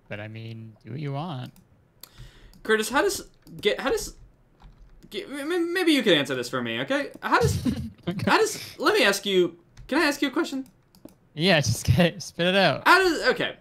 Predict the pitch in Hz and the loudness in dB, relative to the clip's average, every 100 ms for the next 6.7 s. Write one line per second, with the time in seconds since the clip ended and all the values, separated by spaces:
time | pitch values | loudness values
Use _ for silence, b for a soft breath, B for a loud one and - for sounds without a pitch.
0 | - - 262 277 - 262 294 - 214 160 | -8 0 2 2 0 -4 -6 -4 -2 0
1 | 139 135 131 131 127 143 - - 254 - | 0 0 -2 -4 -4 -6 -6 -8 -8 -8
2 | - 165 185 196 196 180 - _ _ - | -8 0 2 2 -2 -8 -16 _ _ -20
3 | _ _ _ _ _ _ - _ 196 277 | _ _ _ _ _ _ -20 _ 0 2
4 | 233 190 160 151 143 139 123 120 120 120 | 2 -2 -2 -2 0 0 0 -4 -8 -8
5 | 113 110 117 120 117 113 170 190 117 113 | -6 -8 -10 -10 -10 -4 2 2 2 0
6 | 143 151 135 - 170 185 - | -2 -2 -4 -2 2 2 2